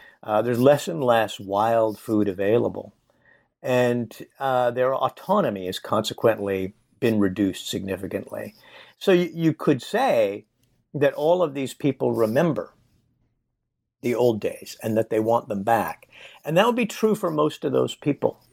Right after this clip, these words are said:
That really would. Um, overwhelmingly, they, of course, would want those old ways back. But Wovoka himself,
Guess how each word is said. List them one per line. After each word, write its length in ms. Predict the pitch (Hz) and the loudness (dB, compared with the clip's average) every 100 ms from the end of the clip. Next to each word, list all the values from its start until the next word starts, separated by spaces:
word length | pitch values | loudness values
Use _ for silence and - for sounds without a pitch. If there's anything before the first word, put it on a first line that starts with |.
| _ _ - | _ _ -10
That 120 | 123 | -6
really 240 | 139 139 | 0 0
would. 320 | 131 123 104 - _ _ _ _ | 0 -4 -8 -16 _ _ _ _
Um, 540 | - 117 120 120 120 127 147 | -6 -2 2 2 -2 -4 -4
overwhelmingly, 800 | 143 135 135 127 104 87 95 _ _ _ - | -2 0 2 0 -4 -12 -18 _ _ _ -6
they, 80 | 110 | -6
of 100 | - | -4
course, 300 | - 110 - | 0 0 -2
would 120 | 104 | -6
want 240 | 104 101 | -4 -6
those 200 | 107 104 | -6 -4
old 220 | 110 104 107 | -4 -4 -2
ways 260 | 98 95 | -2 -2
back. 460 | - 107 101 - - - - - - - | -2 0 0 -6 -20 -20 -20 -20 -8 -4
But 140 | 143 | 0
Wovoka 520 | 165 139 208 262 277 | 0 2 2 2 -4
himself, 880 | 120 107 - 196 254 101 98 - | -4 -8 -2 0 2 0 -4 -14